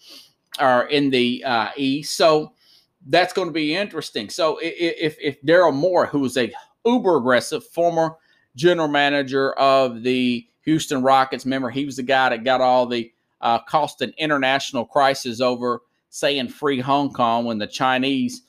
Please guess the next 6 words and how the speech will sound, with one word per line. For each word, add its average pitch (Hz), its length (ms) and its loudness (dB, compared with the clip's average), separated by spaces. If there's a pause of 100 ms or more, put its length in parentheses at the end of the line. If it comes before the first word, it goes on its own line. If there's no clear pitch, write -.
(200)
government 135 380 0
got 113 160 2
all 110 260 2
irritated. 117 580 -2
Now 131 280 0
he's 139 400 -6